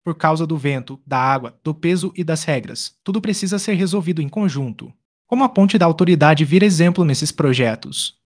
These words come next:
Mostra o que funciona, permitindo aprender com erros e acertos. Que engenheiros você precisa nesse tipo de obra?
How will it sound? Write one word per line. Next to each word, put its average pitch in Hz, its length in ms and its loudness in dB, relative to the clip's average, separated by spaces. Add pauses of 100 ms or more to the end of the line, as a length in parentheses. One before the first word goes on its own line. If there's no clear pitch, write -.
Mostra 143 280 0
o 214 60 0
que 190 100 0
funciona, 156 720 -2 (140)
permitindo 175 440 0
aprender 175 360 2
com 175 220 0
erros 143 420 2
e 165 120 0
acertos. - 800 -4 (260)
Que 220 100 0
engenheiros 180 460 8
você 143 240 2
precisa 165 360 2
nesse 156 220 2
tipo 143 260 2
de 123 80 0
obra? 147 460 2